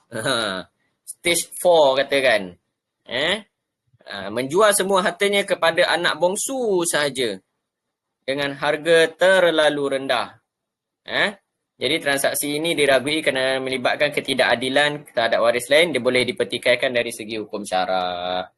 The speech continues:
Ha, kita dah bagi dah contoh pada minggu lepas kan? Eh? Untuk transaksi pesakit ternak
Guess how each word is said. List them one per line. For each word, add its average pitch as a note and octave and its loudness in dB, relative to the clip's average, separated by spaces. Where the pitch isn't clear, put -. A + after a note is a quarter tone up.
Ha, E2 -12
kita F#2 -8
dah G2 2
bagi G2 0
dah G#2+ 0
contoh B2+ -4
pada - -12
minggu A#2 -10
lepas B2+ 0
kan? C3+ 2
Eh? D#3+ 2
Untuk - -8
transaksi A2+ -2
pesakit A#2 -8
ternak A#2+ -2